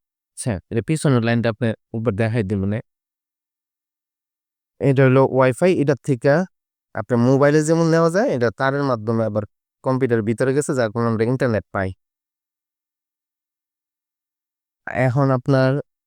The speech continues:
প্রথম যখন আপনি শিখতে যাবেন, এটা প্রাথমিক অবস্থায় শিখাবে। আর হইলো এইখানে আপনার একটা বাটন আছে, দেখেন নিচে এদিক, বাটন। এখানে একটা বাটন আছে বড়, দেখবেন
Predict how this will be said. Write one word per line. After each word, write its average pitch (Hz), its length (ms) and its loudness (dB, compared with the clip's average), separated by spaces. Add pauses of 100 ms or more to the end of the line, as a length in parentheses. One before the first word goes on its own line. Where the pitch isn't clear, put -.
প্রথম 156 260 2 (220)
যখন 139 280 2
আপনি 127 240 0
শিখতে 143 300 -4
যাবেন, 127 200 2
এটা 117 200 2
প্রাথমিক 120 460 0
অবস্থায় 110 340 -2
শিখাবে। 131 440 0 (580)
আর 123 180 -2
হইলো 117 240 4 (680)
এইখানে 131 340 2
আপনার 113 260 0
একটা 107 180 0
বাটন 113 360 -2
আছে, 107 220 -2
দেখেন 104 280 0 (220)
নিচে 107 300 -2
এদিক, 110 280 0 (560)
বাটন। 143 260 -6 (3500)
এখানে 127 220 2
একটা 117 220 -2 (560)
বাটন 120 300 -2
আছে 101 220 -4
বড়, 110 240 0
দেখবেন 104 280 -4